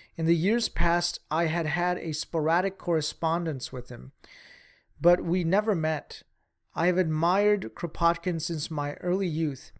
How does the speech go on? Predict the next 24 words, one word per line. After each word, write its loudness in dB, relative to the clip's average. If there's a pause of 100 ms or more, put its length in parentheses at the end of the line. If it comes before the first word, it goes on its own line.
(560)
when 2
I 2
had 0
first 0
heard 2
his -4
name -2
and -4
become -6
acquainted -4
with -6
his -6
writings. -6 (840)
One 4
incident -2
in -4
particular 0
had -6
left -2
a 0
deep -10
impression -2
on -10
me. -16